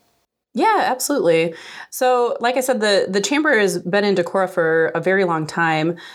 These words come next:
and, uh, we have about three hundred fifty members.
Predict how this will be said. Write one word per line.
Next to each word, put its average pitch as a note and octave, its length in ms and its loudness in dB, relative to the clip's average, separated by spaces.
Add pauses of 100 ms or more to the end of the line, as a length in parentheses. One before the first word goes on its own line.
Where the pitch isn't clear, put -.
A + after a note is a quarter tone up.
(180)
and, F#3 500 2
uh, E3+ 500 2 (120)
we F#3 100 0
have F#3+ 140 0
about F#3 260 0
three G#3 140 -2
hundred G#3+ 140 2
fifty F3 760 0 (140)
members. E3 680 0